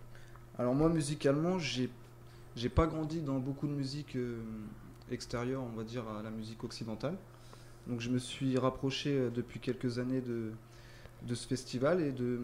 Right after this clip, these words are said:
des personnes autour, autour du festival et des musiciens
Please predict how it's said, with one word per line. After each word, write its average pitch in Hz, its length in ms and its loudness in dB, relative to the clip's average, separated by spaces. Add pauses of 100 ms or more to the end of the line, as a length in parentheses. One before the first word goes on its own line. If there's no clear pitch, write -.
(140)
des 120 100 2
personnes 135 420 0
autour, 120 440 -4
autour 123 220 -2
du 120 100 -4
festival 127 500 -4
et 131 40 2
des 120 120 -4
musiciens 113 480 -6